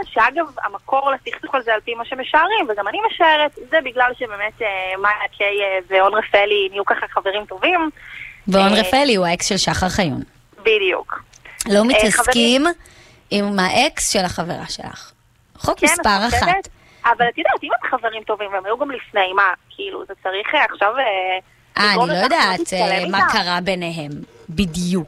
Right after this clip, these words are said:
Speaker 2: כאילו. אבל, אה, באופן עקרוני, אני חושבת שאין צורך להתקרב לאקס של מישהי שהיא חברה שלך. אני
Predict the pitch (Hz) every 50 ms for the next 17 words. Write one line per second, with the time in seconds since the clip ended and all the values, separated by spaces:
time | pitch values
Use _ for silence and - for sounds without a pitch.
0 | - - - 180 185 180 - - - - - - - - - - 170 170 170 160
1 | 165 165 160 160 160 156 156 160 180 - 180 202 - 320 302 302 - - 302 285
2 | 285 277 233 202 - - - 208 214 214 - - 190 175 175 165 - - - -
3 | - - - - - 202 233 233 - - 220 208 208 208 - 220 196 180 180 -
4 | - 175 175 190 208 214 214 202 185 175 165 165 160 165 165 170 170 - - -
5 | - - - - - - - - 208 196 - - - - 196 185 190 196 208 -
6 | - 214 - - 190 175 - - 165 190 214 247 226 - 185 - 170